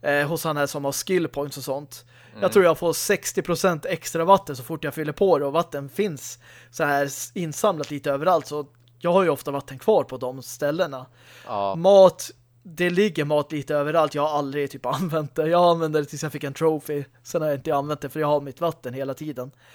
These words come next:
Speaker 2: Ja,
Speaker 1: Och
Speaker 2: men
Speaker 1: det är samma
Speaker 2: exakt.
Speaker 1: sak där. Jag har uppgraderat hela min första bas. Så fort jag kommer där får jag full ammo, fum-, fullt med bensin, fullt med vatten. Och så kan jag åka ut. Så jag har ju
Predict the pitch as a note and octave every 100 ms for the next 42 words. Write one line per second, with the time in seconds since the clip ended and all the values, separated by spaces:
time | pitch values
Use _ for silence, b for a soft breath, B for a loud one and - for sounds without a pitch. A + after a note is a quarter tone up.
0 | B B B2+ B2+ F3+ F3+ F3+ C#3 D#3+ -
1 | F3+ D#3 C#3+ D3+ D#3 - D#3 D3+ D3+ -
2 | E3 D3+ D3 D3 C#3 D#3 - D#3 E3+ C#3+
3 | - - B B - F3+ F3+ E3 E3+ E3+
4 | D#3+ D#3 D3+ C#3 C#3+ C#3+ C3+ - F#3 F3+
5 | F3 E3+ D#3+ C3+ B2+ - F3+ F3+ D#3 D3+
6 | - G#3 F3+ - D#3+ D3+ D3+ D3+ D3 F#3
7 | F3 C3+ F3+ E3+ - D#3 D#3+ F3 - C#3+
8 | C#3+ B B B F#3+ D#3+ - D3+ C#3 -
9 | F#3 D3 - D#3 D#3+ D#3 D3 C#3